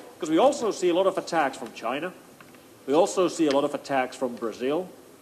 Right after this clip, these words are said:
And now we see huge growth in attacks from countries like Vietnam and many parts of Africa. So this is a global problem. And to fight global cybercrime,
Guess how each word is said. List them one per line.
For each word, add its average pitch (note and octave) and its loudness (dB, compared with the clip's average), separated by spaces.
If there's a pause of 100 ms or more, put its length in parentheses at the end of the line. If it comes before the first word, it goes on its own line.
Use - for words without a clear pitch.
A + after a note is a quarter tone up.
(540)
And C3+ -6
now E3+ 8
we G3 6
see E3+ 4
huge D#3 0
growth E3+ 2
in D3+ -8
attacks D3+ -2
from D3+ -6
countries D3+ -4
like B2+ -2
Vietnam D3+ -2 (640)
and D#3 -2 (380)
many E3+ 0
parts A#2+ -2
of - -10
Africa. A3 -8 (960)
So D#3+ 2
this D3+ 2
is G3 -2 (640)
a C3+ -4
global C#3+ 2
problem. A#2+ -2 (340)
And B2 -10
to - -12
fight E3 0 (520)
global D3 2
cybercrime, C3+ 0